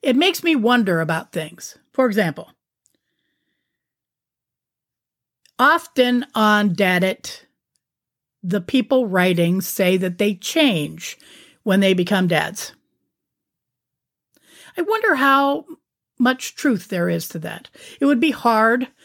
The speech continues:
to quantify, I suppose. But if it's true, and I have seen some people change when they become a father, if it is true,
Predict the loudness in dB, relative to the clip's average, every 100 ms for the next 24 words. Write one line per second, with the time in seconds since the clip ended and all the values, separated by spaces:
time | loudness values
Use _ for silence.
0 | _ _ -2 0 0 -2 -4 -4 -4 -8
1 | -10 -10 -10 -8 -12 _ _ _ _ _
2 | _ _ _ _ _ _ 0 2 -2 -2
3 | 0 2 2 0 -4 -8 _ _ _ 2
4 | 2 2 0 0 0 -2 -4 0 2 0
5 | -2 -2 -4 -6 -8 -4 -2 -2 -2 -8
6 | -8 -4 -2 -4 -6 -8 -8 -6 -6 -10
7 | _ _ -10 -6 -6 -6 -12 -18 _ _
8 | _ _ _ _ _ _ _ _ -2 0
9 | -2 2 2 2 -2 -2 0 2 0 -4